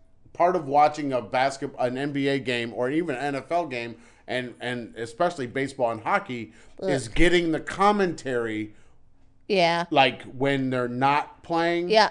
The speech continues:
Speaker 1: So in the, in the dead spots in the game, timeouts and stuff, as well as, uh, getting some insight into players and what's been going on
Speaker 2: Mm-hmm.
Speaker 1: around the league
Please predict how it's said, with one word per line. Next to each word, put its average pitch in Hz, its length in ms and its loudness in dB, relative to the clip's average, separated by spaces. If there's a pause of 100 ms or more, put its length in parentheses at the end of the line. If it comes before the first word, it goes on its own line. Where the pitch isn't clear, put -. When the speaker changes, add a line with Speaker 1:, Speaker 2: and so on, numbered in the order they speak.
Speaker 1:
So 127 140 -4
in 131 140 -2
the, 120 140 -4 (220)
in 120 200 -8
the 117 60 -6
dead 143 220 -2
spots 139 300 0
in 123 60 -10
the 117 60 -10
game, 104 440 -8 (180)
timeouts 131 480 -2
and 107 80 -10
stuff, 107 220 -6 (360)
as 139 240 0
well 185 380 6
as, 123 520 2 (1040)
uh, 117 300 0 (180)
getting 165 340 2
some 143 360 -4
insight 165 640 2 (140)
into 139 640 -4 (300)
players 156 720 4 (140)
and 127 340 -2
what's 143 200 -2
been 131 200 -4
going 135 320 -2
on 131 380 0
Speaker 2:
Mm-hmm. - 100 -6
Speaker 1:
around 196 520 4
the 156 80 -2
league 117 540 -6